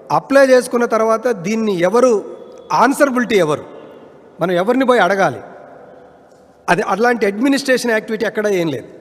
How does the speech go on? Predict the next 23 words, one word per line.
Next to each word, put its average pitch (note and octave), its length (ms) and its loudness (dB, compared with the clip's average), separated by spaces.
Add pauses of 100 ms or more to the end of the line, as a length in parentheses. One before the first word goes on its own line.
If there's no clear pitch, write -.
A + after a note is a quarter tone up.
(1040)
Already B3+ 280 0
టెండర్ A#3+ 240 2
ఇచ్చినారు, B3 380 0
డబ్బులు A#3+ 300 2
వెళ్ళిపోయినాయి. A#3 480 2 (760)
కానీ A#3+ 160 2
ప్ర-, A3+ 220 -6
రోజు G3 260 -2
రోజుకి B3 280 0
ప్రమాదాలు A#3+ 440 0
జరగడానికి A3+ 440 -2
అవకాశాలు A3 520 0
ఉన్నాయి. C3+ 220 -8 (1040)
అకస్మాత్తుగా C4 540 0
నిన్న A#3 220 0
ప్రమాదం A#3 460 0
జరిగిందనుకో, G#3 520 -2
ఈరోజు A3 380 2
అతను A#3 220 0
ఎక్కడికి B3 280 0
వెళ్ళాలి, E3 260 0 (520)
ఎవరితోటి B3 420 0
మాట్లాడాలి? G3+ 520 -2